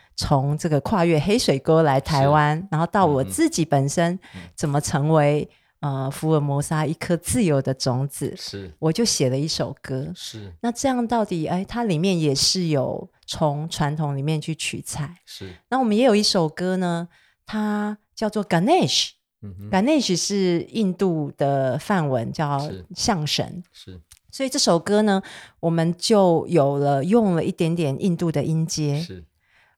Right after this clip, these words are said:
Speaker 1: 我觉得很有趣的是，从很多 world music 这些
Speaker 2: 嗯，嗯。
Speaker 1: 世界音乐里面，我们听到了不同于我们平常比较熟悉的这个音乐的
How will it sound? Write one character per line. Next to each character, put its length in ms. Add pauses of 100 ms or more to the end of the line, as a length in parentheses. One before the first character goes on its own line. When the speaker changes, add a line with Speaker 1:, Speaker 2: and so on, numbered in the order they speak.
(100)
Speaker 1:
我 80
觉 120
得 80
很 280
有 180
趣 260
的 140
是， 220
从 440
很 200
多 180
world 400
music 380
这 120
些 220 (240)
Speaker 2:
嗯， 80
嗯。 60
Speaker 1:
世 240
界 180
音 140
乐 260
里 100
面， 240
我 120
们 220
听 260
到 220
了 140
不 260
同 440
于 240 (400)
我 80
们 140
平 200
常 360
比 100
较 220
熟 280
悉 300
的 320
这 160
个 300
音 180
乐 220
的 120